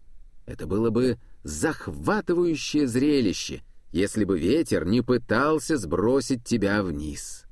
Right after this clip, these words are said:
Схватившись одной рукой за ограждение, Крис поднял свой телефон, чтобы сделать снимок. Два снимка, если получится. Но прежде чем он успел это сделать,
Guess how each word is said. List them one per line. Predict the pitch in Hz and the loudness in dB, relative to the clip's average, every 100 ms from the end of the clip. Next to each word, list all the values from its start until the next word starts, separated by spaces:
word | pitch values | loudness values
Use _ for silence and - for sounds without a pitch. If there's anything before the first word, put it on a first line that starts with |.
| - - - - - - - | -20 -20 -20 -20 -20 -18 -16
Схватившись | - - 73 73 120 156 - 135 | -12 -6 -6 0 2 2 0 0
одной | 123 92 104 156 | 0 2 2 2
рукой | 143 117 147 147 | 2 2 2 2
за | 113 | 2
ограждение, | 117 92 82 69 90 175 123 62 60 - - - - | 2 2 0 -2 2 2 2 -4 -12 -18 -20 -20 -8
Крис | - 156 214 - | 0 2 2 -2
поднял | - 156 190 156 156 | 0 2 2 2 0
свой | - 123 160 | 0 0 2
телефон, | 120 117 95 113 170 185 - - | 2 0 2 0 0 -2 -6 -16
чтобы | - 190 139 | -2 2 2
сделать | 76 69 87 87 | 0 -2 0 -2
снимок. | - - 67 60 - - - - - - - - - - - - | -4 -10 -12 -14 -16 -18 -18 -18 -20 -20 -18 -18 -18 -18 -18 -12
Два | 170 131 85 65 | -4 -2 -2 -2
снимка, | - 92 76 65 57 - - - | -6 -6 -6 -8 -12 -12 -16 -12
если | - 85 - 80 | -4 -4 -4 -8
получится. | 78 65 - - - - - - - - - - - - | -8 -10 -12 -14 -14 -14 -16 -18 -18 -20 -20 -20 -18 -6
Но | 107 127 | -2 -2
прежде | 113 135 190 151 131 | 0 0 0 0 -2
чем | 143 135 | 0 0
он | 131 | 0
успел | 120 - 123 107 | -2 -2 -2 0
это | - 71 | -2 -6
сделать, | 65 67 147 175 151 - | -6 -2 0 0 -4 -8